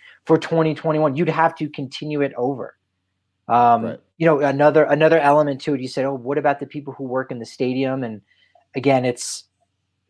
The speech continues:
Speaker 1: when, when, when you go and buy a hot dog at Coors Field or a beer, a fraction of that money goes to the employees. So it's, give, give them a five dollar tip as they're walking out of, out,
Speaker 2: I was
Speaker 1: out of the
Speaker 2: go-,
Speaker 1: stadium.
Speaker 2: uh,
Speaker 1: Like, you
Speaker 2: I
Speaker 1: can
Speaker 2: was
Speaker 1: do
Speaker 2: gonna
Speaker 1: stuff
Speaker 2: say,
Speaker 1: like that.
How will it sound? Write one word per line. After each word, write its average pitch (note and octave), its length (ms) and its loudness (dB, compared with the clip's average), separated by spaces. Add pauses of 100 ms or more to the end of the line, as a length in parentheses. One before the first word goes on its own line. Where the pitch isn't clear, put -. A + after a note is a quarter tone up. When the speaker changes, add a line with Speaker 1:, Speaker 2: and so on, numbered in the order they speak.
(200)
Speaker 1:
when, D3+ 280 2
when, D#3 200 4
when E3 140 4
you F#3+ 120 2
go F#3 200 6
and D#3+ 60 2
buy D#3 140 6
a C#3+ 40 4
hot D#3 220 4
dog B2+ 300 4 (220)
at B2+ 120 -2
Coors D3+ 320 2
Field C#3+ 420 0
or C#3 180 -4
a B2+ 60 -4
beer, A#2+ 420 0 (360)
a D3 80 2
fraction E3+ 960 0
of B2 240 -4
that A2+ 220 -2
money A2 380 -12 (340)
goes C#3 220 2
to B2 100 -10
the A#2+ 140 0
employees. A2 840 -4
So C#3 440 4
it's, - 420 -12 (640)
give, F3+ 280 2
give F#3+ 120 4
them B3 120 2
a E3+ 80 4
five F3+ 260 4
dollar D#3+ 200 6
tip G3 240 0
as C3 120 -4
they're C#3+ 100 2
walking D3+ 300 4
out C#3+ 160 0
of, B2+ 180 -2
out, D#3 100 0
Speaker 2:
I C#3 40 2
was C#3+ 80 2
Speaker 1:
out D3 60 2
of D3+ 60 -4
the D#3 60 -2
Speaker 2:
go-, - 40 -6
Speaker 1:
stadium. D3+ 260 -4
Speaker 2:
uh, C#3+ 180 0
Speaker 1:
Like, E3+ 120 2
you G#3+ 80 2
Speaker 2:
I - 0 -
Speaker 1:
can - 40 0
Speaker 2:
was - 80 2
Speaker 1:
do D3 100 2
Speaker 2:
gonna D3 120 2
Speaker 1:
stuff F3 120 4
Speaker 2:
say, D3 80 2
Speaker 1:
like F3+ 120 4
that. G#3 220 2